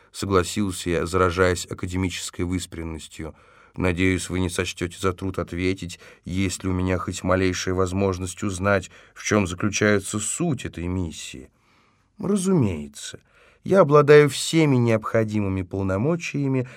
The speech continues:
чтобы предоставить вам дополнительную информацию, касающуюся истории и трагических обстоятельств утраты.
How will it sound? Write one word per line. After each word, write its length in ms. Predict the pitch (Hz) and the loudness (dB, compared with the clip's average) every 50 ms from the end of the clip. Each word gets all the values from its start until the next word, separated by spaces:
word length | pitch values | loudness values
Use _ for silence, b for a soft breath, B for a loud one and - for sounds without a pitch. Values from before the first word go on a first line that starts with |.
| B B B | B B B
чтобы 300 | B - - 135 131 131 | B -2 0 2 2 2
предоставить 720 | 127 127 123 131 135 123 - - 156 160 165 160 147 127 | 2 2 4 4 4 4 4 6 8 8 8 6 4 2
вам 240 | 143 147 147 143 139 B B B | 4 4 4 4 2 B B B
дополнительную 840 | B 123 131 127 147 139 139 143 139 123 123 - 110 107 107 107 107 | B 2 2 4 6 6 6 6 4 2 2 0 0 2 2 2 2
информацию, 800 | 101 95 - 113 110 117 127 160 185 170 170 - - 113 107 | 2 2 4 4 6 6 6 4 4 4 2 0 -2 -2 0
касающуюся 960 | 113 - 120 120 - 139 135 131 127 123 - - - 120 113 - - - 123 117 B B B B B | 0 0 0 0 0 0 2 2 2 0 -2 -6 -6 -6 -6 -4 -2 -2 -2 -2 B B B B B
истории 840 | B 110 107 107 - - - 139 151 156 139 127 113 107 104 - b b b b b b | B -4 -2 -4 -4 -2 0 2 4 4 4 4 2 2 0 -2 b b b b b b
и 80 | 110 | -6
трагических 880 | 107 - 107 107 107 107 117 165 165 - 147 139 143 - - 131 123 - | -2 0 0 0 0 0 -4 -6 -6 -4 -6 -8 -8 -6 -6 -6 -4 -4
обстоятельств 840 | 113 107 - - - 107 104 101 95 92 - 90 - - - - - _ | -4 -6 -6 -4 -2 0 0 0 -2 -2 -6 -12 -14 -16 -20 -20 -16 _
утраты. 540 | - 107 - - 98 95 80 71 - - | -12 -10 -6 -4 -2 -2 -2 -4 -6 -16